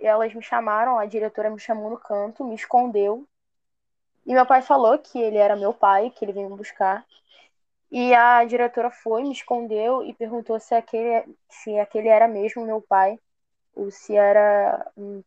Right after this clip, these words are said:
um desconhecido querendo me sequestrar, né? Eu falei, "Não, ele é meu pai." Enfim. Na época eu não entendi muito bem, né? E nessa, na-, naquela época deu um maior problema isso, porque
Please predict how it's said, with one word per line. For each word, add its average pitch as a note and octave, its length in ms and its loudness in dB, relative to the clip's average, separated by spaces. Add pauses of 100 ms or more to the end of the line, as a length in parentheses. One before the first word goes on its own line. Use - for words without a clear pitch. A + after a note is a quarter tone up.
um G3 160 -16
desconhecido G#3+ 460 -6
querendo A3 220 0
me A3 60 -12
sequestrar, A3 560 -2
né? G3 140 -4
Eu G3+ 80 -6
falei, C4+ 260 -10
"Não, D#4 200 4
ele G#3+ 100 -2
é - 20 -10
meu G3+ 140 -4
pai." C4 420 4 (1000)
Enfim. A3 440 -8 (920)
Na B3+ 160 4
época D4 180 2
eu D#4+ 40 2
não D#4+ 80 4
entendi D#4 320 0
muito C#4+ 260 -4
bem, C4+ 320 0 (440)
né? G#3 420 -6 (280)
E G#3 60 -20 (420)
nessa, G#3 300 -6
na-, G3 160 -6 (140)
naquela G3+ 300 0
época G3+ 240 0
deu G#3 120 2
um G#3 80 -2
maior A3+ 500 6 (260)
problema G#3+ 540 2
isso, G#3+ 600 -8
porque G3+ 680 0